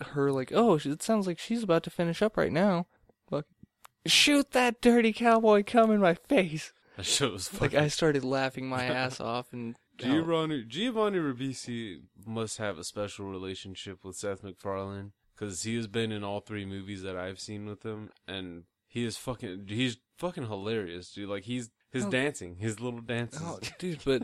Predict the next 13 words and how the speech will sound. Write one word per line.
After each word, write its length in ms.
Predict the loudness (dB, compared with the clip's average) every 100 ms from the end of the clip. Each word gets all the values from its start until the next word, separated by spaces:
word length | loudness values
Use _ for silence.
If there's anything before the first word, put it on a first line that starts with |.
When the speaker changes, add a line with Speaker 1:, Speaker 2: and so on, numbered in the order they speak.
| -2
Speaker 1:
uh, 340 | -4 0 0 2
when 240 | 2 2
she's 240 | 2 0 2
talking 420 | 2 2 2 0
to 120 | 2
him 200 | 2 2
and 120 | 0
it's 100 | 0
just 240 | -4 -6 -4
like, 140 | -8 -10 _ _ -4
"Oh 60 |
yeah, 200 | -2 -2 -4 -8 -6 0
are, 180 | 0